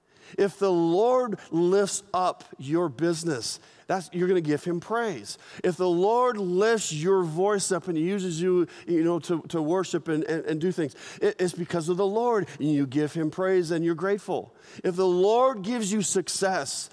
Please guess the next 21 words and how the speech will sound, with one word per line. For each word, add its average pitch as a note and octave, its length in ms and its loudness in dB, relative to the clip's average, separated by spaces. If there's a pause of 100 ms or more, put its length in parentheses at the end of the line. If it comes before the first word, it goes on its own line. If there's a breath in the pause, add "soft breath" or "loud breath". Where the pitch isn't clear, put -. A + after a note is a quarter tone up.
(360 loud breath)
that G#3 320 0
is A3+ 480 -2
lasting, F#3 720 0
sustainable D3 640 -2
success, G#2+ 640 -6 (300 loud breath)
because F3+ 420 0
you G3+ 120 0
know, G3+ 580 0 (640 soft breath)
"God A#3+ 280 2
is G#3+ 180 -4
blessing A3 500 0
my F#3+ 160 0
business. F3 460 0
God A#3+ 240 0
is G#3+ 140 -6
blessing G3+ 400 -2
this A3 180 0
area G#3+ 140 2
of G3 60 -2
my F#3+ 120 0
life." G3+ 380 -2